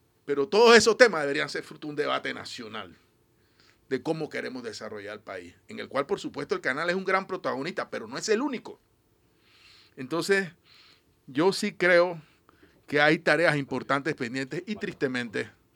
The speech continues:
el tiempo se acaba, el tiempo de este gobierno, por lo menos.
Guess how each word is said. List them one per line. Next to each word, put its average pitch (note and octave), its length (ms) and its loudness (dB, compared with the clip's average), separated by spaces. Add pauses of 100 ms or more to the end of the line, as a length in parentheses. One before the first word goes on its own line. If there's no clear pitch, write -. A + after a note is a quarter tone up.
(320)
el A#2+ 160 -8
tiempo C3+ 300 -4
se - 80 -4
acaba, C#3 400 2
el A2 160 -10
tiempo C#3 320 -6
de D3+ 60 0
este F3 140 -6
gobierno, A#2 460 -4
por G#2 140 -8
lo G2+ 100 -10
menos. G2+ 400 -16